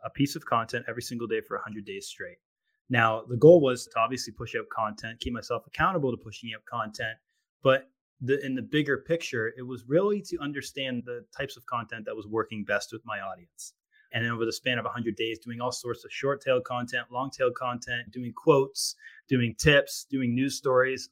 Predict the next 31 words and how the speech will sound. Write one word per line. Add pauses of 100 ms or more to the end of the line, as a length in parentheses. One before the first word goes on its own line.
all
this
type
of
stuff,
just
trying
different
things. (160)
And (140)
the
content
that
hit (240)
was
different
on
Facebook (240)
or
on,
on (180)
Instagram (160)
and
TikTok. (500)
Very
different.
Well,
it's
very
tough
to,